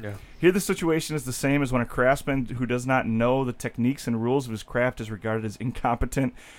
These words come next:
Speaker 2: and is rejected. Those are really,
Speaker 1: Well, you
Speaker 2: really
Speaker 1: gotta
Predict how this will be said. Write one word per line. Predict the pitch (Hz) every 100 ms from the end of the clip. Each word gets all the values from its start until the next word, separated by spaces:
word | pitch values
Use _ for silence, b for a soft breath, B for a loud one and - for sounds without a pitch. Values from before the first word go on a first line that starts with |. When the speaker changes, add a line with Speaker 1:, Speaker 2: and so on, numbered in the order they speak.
| B -
Speaker 2:
and | 120
is | 123 107
rejected. | 113 - 120 117 110 98
Those | 113 175 214
are | 214 151
really, | 139 143 226 202 143 120 B B -
Speaker 1:
Well, | 151 208
you |
Speaker 2:
really | 214 240
Speaker 1:
gotta | 175